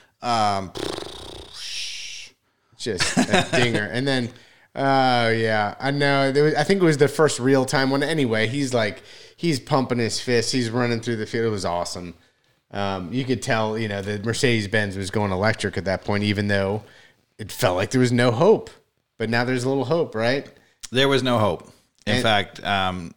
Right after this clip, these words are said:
Speaker 1: I don't think that we came back in this game, actually.
Speaker 2: We
Speaker 1: It's
Speaker 2: did
Speaker 1: not possible.
Speaker 2: We didn't, except for the fact that we got a free kick in the ninety-second minute or something like that in, in,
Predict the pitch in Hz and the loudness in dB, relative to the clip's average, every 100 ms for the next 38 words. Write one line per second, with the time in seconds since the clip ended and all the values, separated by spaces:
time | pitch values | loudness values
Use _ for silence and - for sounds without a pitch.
0 | _ - 101 107 101 107 92 95 90 87 | _ -6 -2 -2 -2 -6 -6 -8 -8 -10
1 | 87 80 80 - - 73 71 - 69 58 | -12 -12 -12 -12 -16 -16 -16 -16 -16 -14
2 | 73 - 67 67 76 - _ _ 139 139 | -14 -14 -14 -14 -16 -18 _ _ -4 -2
3 | 117 170 165 92 - 87 78 73 73 127 | 2 2 4 0 -4 -6 -6 -8 -6 -2
4 | 131 120 170 139 123 - 127 - 117 110 | -2 0 0 2 0 0 -2 -2 -4 -2
5 | 117 110 101 113 101 110 110 95 110 104 | 0 2 0 -2 -4 -6 -8 -2 0 -2
6 | - - _ _ _ _ _ - 104 - | -6 -20 _ _ _ _ _ -16 -10 -2
7 | 151 139 - 131 123 120 107 101 101 117 | 0 0 2 4 4 2 0 0 2 2
8 | 120 - - 113 - 117 101 104 131 135 | 0 -2 0 0 0 -4 -4 -2 -2 -2
9 | 127 143 131 135 127 127 127 120 101 80 | -2 -2 -2 -2 -2 0 0 0 -4 -4
10 | 98 95 95 | -4 -4 -6